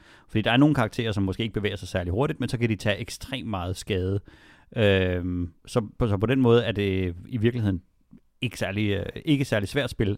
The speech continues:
heller. Der er nogle ting, der er lidt svære at regne ud, hvordan man skal gøre, men så skal man selvfølgelig sidde og nisse lidt med de her angreb og tænke, "Okay, hvis jeg skal ramme ham derinde, så er jeg nødt til at have det her angreb, inden du går ind i den her dungeon," og sådan nogle ting. Og der er også meget med, hvis du er i en dungeon, hvor der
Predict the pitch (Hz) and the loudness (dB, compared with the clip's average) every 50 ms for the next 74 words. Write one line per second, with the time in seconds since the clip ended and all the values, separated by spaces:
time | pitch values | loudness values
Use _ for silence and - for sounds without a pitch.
0 | - - 95 110 107 - 92 - - - - 117 120 135 139 - 180 143 135 113 | -6 -6 -4 -4 -4 -4 -6 -12 -12 -6 -2 4 4 4 4 4 2 0 0 0
1 | 101 - - 113 107 110 113 101 92 95 101 - - 160 160 - 123 107 104 104 | -2 0 0 0 0 0 0 0 -2 -4 -2 0 0 0 0 0 0 -2 -2 -4
2 | - 110 110 - 101 107 117 117 104 - - - 135 117 104 104 113 120 120 - | -4 -4 -4 -2 0 0 0 -2 -4 -4 -4 -4 -4 -4 -2 -2 -2 -2 -2 -2
3 | - 113 117 120 110 104 107 117 113 117 127 107 - 113 104 101 101 98 95 98 | -2 -2 -2 0 0 0 0 0 0 -2 -4 -4 -4 -4 -4 -2 -2 -2 -2 -4
4 | 98 95 - - - - - - - 117 - - - - - - - - - - | -6 -8 -10 -10 -8 -10 -8 -8 -10 -10 -10 -14 -20 -20 -20 -20 -20 -20 -20 -10
5 | - - 110 - 135 - 98 113 113 135 165 170 135 131 147 147 151 135 135 113 | -6 -4 -2 0 0 0 0 0 0 0 2 0 2 2 2 2 4 2 2 2
6 | - 104 101 104 113 - - 123 113 113 - 120 117 101 110 110 - 123 107 107 | 2 0 0 -2 -2 -2 -2 -2 -2 -2 -2 -4 -2 -2 -2 -2 -2 -2 -2 -2
7 | - - 113 98 95 - 95 - - - 117 104 104 107 - 101 92 98 95 90 | -2 -4 -4 -4 -4 -4 -8 -10 -6 -2 -2 0 0 0 0 -2 -2 -4 -6 -6
8 | 92 90 87 - 90 90 85 - 90 90 - - - - - - - - 117 113 | -6 -4 -4 -2 -4 -4 -4 -6 -10 -12 -12 -12 -12 -10 -8 -10 -8 -8 -6 -2
9 | 104 107 113 117 117 113 107 110 110 104 104 104 101 101 - 107 98 98 101 98 | 0 2 2 2 4 4 4 4 4 4 4 4 2 0 -2 -2 -2 -2 -2 0
10 | 98 104 104 107 113 107 95 95 95 92 | 0 0 0 0 0 -2 -4 -4 -4 -6